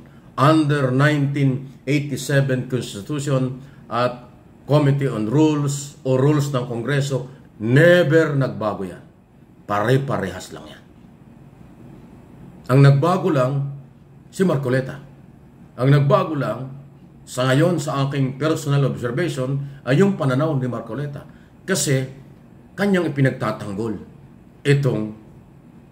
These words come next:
Duterte. Maka Duterte ang dating. Pasintabi na, Congressman, kilala mo ako. Yun ang aking analysis at opinion.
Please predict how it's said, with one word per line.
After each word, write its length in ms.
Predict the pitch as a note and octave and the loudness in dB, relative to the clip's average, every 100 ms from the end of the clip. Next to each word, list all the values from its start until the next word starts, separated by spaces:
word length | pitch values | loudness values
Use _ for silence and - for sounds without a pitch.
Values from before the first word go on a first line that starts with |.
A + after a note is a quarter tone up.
| - - - - - F2 | -20 -20 -20 -20 -16 -8
Duterte. 800 | G#2 A#2 A#2+ - - - - G#2 | -6 -2 -4 -6 -18 -20 -20 -12
Maka 240 | A2 A2 | -8 -6
Duterte 560 | A2 - G#2+ G2 A#2+ F#2 | -6 -4 -4 -4 -8 -8
ang 80 | |
dating. 340 | F2+ F#2 - - - - - - - - - | -6 -6 -8 -12 -18 -20 -20 -20 -20 -20 -16
Pasintabi 640 | F2+ G#2+ G2 F2+ E2+ G2+ | -8 -6 -6 -6 -4 -4
na, 80 | G#2+ | -4
Congressman, 480 | F2+ F2 F#2+ A#2 G2 | -6 -10 -8 -8 -8
kilala 320 | E2 D#2 E2 | -8 -10 -8
mo 140 | F#2+ A2 | -6 -6
ako. 120 | G2+ - - - - - - B2 | -8 -10 -12 -20 -20 -20 0 2
Yun 80 | |
ang 240 | C3 F2+ F#2 | 2 0 -8
aking 160 | F#2 E2+ - | -10 -12 -2
analysis 560 | A#2 C#3 - - - - | 4 4 2 -4 -12 -14
at 160 | E2+ - | -16 -18
opinion. 480 | - A2 A2+ C3+ | -14 -6 -4 -4